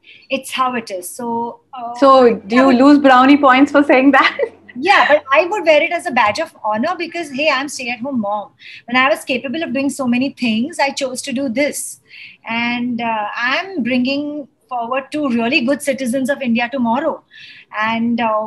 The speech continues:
Speaker 1: why is that supposed to be, "Oh, you're a stay-at-home mom"? I do have options. I am equal to my husband. We are partners. We are not, it's not like he told me to quit. It was a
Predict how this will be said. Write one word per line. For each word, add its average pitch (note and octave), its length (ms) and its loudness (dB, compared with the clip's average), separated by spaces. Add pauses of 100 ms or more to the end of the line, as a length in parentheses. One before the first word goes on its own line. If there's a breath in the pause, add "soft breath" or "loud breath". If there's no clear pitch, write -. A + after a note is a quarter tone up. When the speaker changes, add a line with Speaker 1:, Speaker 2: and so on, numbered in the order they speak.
(200)
Speaker 1:
why C#4 380 2
is C4+ 140 -6
that C4+ 340 0 (120)
supposed C4 340 -6
to A#3 100 -6
be, C4+ 160 -6
"Oh, D#4+ 100 -4
you're A#3 300 -8
a - 80 -16
stay-at-home G#3+ 640 -8
mom"? A#3+ 160 -6 (640 soft breath)
I C4+ 80 0 (120)
do C#4 140 0
have D4+ 240 0
options. F#3 640 -8 (240)
I A#3+ 400 0 (160)
am A#3+ 220 -6 (160)
equal D4+ 420 -6
to C4+ 160 -6
my G#3 140 -6 (160)
husband. G#3+ 560 -8
We G3+ 40 -10
are F#3 200 -8
partners. A3 680 -8
We G#3 140 -4
are G#3 400 -10
not, G#3+ 180 -10 (260)
it's - 260 -8
not F#4 180 -2
like F#4 240 -8
he E4 180 0 (120)
told B3+ 260 4
me B3+ 80 -4
to D4 240 -12
quit. G3 180 -10 (380)
It C4 100 -4
was B3 60 -4
a D4+ 100 -4